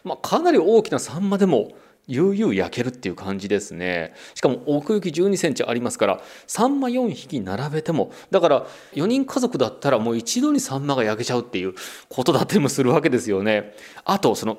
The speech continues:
裏返す手間がかからないということで、身崩れする心配もない。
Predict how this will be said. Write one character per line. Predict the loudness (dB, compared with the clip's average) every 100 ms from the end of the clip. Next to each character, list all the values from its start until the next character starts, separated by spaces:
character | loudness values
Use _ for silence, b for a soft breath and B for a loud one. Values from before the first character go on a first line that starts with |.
| -4
裏 | 4 4 6
返 | 4 4
す | 0 -6
手 | -8 -6
間 | -2 -2
が | -2 -4 -10
か | -10 -6
か | -2
ら | -2
な | -2
い | -6
と | -8 -6
い | -4
う | -4
こ | -4
と | 0
で、 | 0 0 B B
身 | -6
崩 | -2 0 0 2
れ | 0
す | -2
る | -6
心 | -6 -8 -8 -6
配 | -6 -4
も | 0
な |
い。 | -2